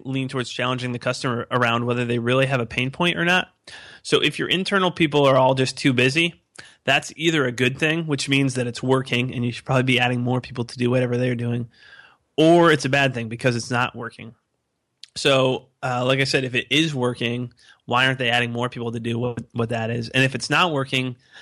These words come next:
shouldn't they be reallocating the time that they're currently doing? So I would just kind of dig into, uh, what they mean by this, and I would start asking questions around,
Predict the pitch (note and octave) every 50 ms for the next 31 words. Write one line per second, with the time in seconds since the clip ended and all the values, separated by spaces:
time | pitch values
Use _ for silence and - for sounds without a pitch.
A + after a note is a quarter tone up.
0 | - _ - - D3+ C#3+ C#3+ C#3+ D3 C#3+ C3 C3 C3+ C3 B2+ C3 C3 A#2+ A#2 A#2+
1 | B2+ B2 - C3+ B2+ B2+ B2+ B2+ B2+ A#2+ - B2 A#2 A2+ - A#2+ A2+ A#2 A#2+ B2+
2 | C3 C3 - B2 A#2 - A#2+ A2+ - C3 B2 C3 C#3 C#3+ D#3 D#3+ E3 - - -
3 | D3 - C3 D3 F#3 G3+ F#3 F3+ - - F3 D3 C3 A#2+ A#2 C3 C#3 C#3 C3 C3+
4 | C#3 C#3 C#3 C#3 - C3+ B2+ B2+ B2+ B2 B2 B2 - _ - - - - - -
5 | - - _ _ - A#2+ A#2+ A#2 A2+ A2+ A2+ A#2 - - - B2 C3+ C#3 C3+ C3
6 | B2+ A#2+ A#2+ A#2+ B2+ C3+ C#3+ C#3+ D3+ D#3 E3 F3 - - D3 C3+ B2+ B2 B2 A#2+
7 | B2+ B2 - - - B2 B2+ - - G2 B2 C3 B2 - - B2+ A#2+ - - -
8 | A#2+ B2 - - B2 A#2+ A#2+ B2 A2+ A2+ - - A#2+ A#2 A#2+ A#2 A2+ A#2 A#2 A#2+
9 | A#2+ A#2 A#2 A2+